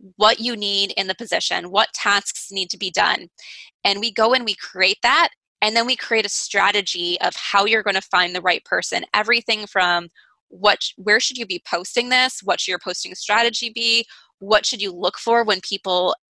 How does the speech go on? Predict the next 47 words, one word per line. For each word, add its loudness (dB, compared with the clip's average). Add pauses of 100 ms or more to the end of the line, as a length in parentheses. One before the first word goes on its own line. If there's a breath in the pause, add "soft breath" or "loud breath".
apply 2
for -4
the 2
job? 4 (320 loud breath)
So -12
you -4
know 4
then 2
you're 2 (400 soft breath)
weeding 0
out 2
the 0
right 2
candidates 0
so -12
you -8
can -8
make -4
the -4
right 4 (380)
decisions -2
on 0
who -16
you're -2
gonna 0
interview. 0 (360 loud breath)
And 4
then 4
what 0
should 0
you 2
ask -2
in -4
the -4
interview -2
to -8
make -2
sure -2
the -4
person's -6 (100)
actually -2
capable 0
of 0
doing -6
the -10
job 4 (480 loud breath)
versus 4